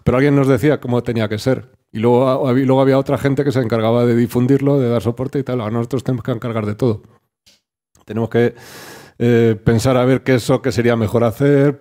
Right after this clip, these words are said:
a-, hablar con los usuarios para ver si les gusta, buscar formas de negocio.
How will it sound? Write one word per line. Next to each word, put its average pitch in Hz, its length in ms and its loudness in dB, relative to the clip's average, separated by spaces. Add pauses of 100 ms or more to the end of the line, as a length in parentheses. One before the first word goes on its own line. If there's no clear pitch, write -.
a-, 127 360 -4
hablar 123 240 0
con 123 100 2
los 113 120 2
usuarios 123 320 2
para 110 160 -2
ver 110 100 0
si 113 100 -10
les 110 180 -2
gusta, 135 460 0
buscar 117 340 -2
formas 113 340 -2
de 107 100 -4
negocio. 127 720 0